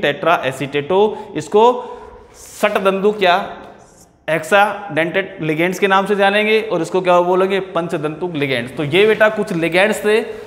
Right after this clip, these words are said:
आप लोगों सबसे पहला कार्य है बेटा इन ligands को उतारना,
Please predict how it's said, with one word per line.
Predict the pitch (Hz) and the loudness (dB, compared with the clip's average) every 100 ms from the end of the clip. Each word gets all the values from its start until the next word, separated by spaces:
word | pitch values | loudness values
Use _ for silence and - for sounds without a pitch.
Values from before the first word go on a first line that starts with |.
| - 147 | -8 0
आप | 165 185 | 0 2
लोगों | 196 196 208 214 202 - - - - - - - - - | 0 2 0 -2 -8 -14 -18 -20 -20 -20 -20 -20 -20 -4
सबसे | 190 175 220 | -2 2 2
पहला | 202 196 202 | 4 4 4
कार्य | 196 185 190 208 | 4 2 4 0
है | |
बेटा | 196 185 208 | 0 0 0
इन | 202 202 | 0 0
ligands | 180 180 190 190 - | 0 0 -2 -2 0
को | 190 | -2
उतारना, | 175 175 180 208 214 | 4 4 4 2 -4